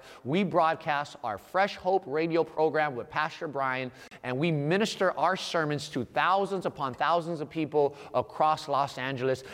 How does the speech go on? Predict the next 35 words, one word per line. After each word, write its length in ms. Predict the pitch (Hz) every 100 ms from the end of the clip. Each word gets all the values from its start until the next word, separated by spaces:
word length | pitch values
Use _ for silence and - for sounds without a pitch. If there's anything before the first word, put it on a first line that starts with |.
| -
and 140 | 135 131
we're 180 | 180
getting 280 | 208 175 170
some 180 | 143 120
powerful 640 | - - 175 196 214 202 190
feedback 640 | - 285 165 131 123 -
on 120 | 123
how 280 | 110 151 185
that 240 | 185 190 175
Word 240 | 165 180
of 100 | 143
God 260 | 139 135 110
is 140 | - -
touching 400 | 175 175 175 165
hearts, 520 | - 151 123 - - - - -
and 280 | 120 117
you 160 | 143 233
can 220 | 254 226
be 120 | 202
a 40 | 214
part 320 | 214 196 196
of 100 | 135
it. 120 | 110
You 180 | 95 170
can 160 | 214 202
partner 440 | - 220 226 175
with 260 | 143 135 135
us 220 | 127 - - - -
through 360 | 175 214 220
this 260 | 151 175 180
Christ 580 | - - 180 208 - - 107
birthday 420 | 170 185 190 185 -
offering, 540 | 139 165 165 117 95 101
which 160 | 127
is 160 | 147